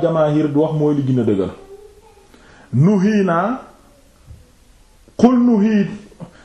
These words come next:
nu-, buñ ne nuhiina, umirna, umirtu,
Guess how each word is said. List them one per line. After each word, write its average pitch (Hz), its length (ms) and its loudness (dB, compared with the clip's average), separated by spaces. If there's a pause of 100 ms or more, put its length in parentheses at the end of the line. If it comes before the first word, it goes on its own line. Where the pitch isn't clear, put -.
(140)
nu-, 208 560 0
buñ 208 220 4
ne 226 160 2
nuhiina, 170 680 0 (420)
umirna, 196 680 0 (460)
umirtu, 220 500 0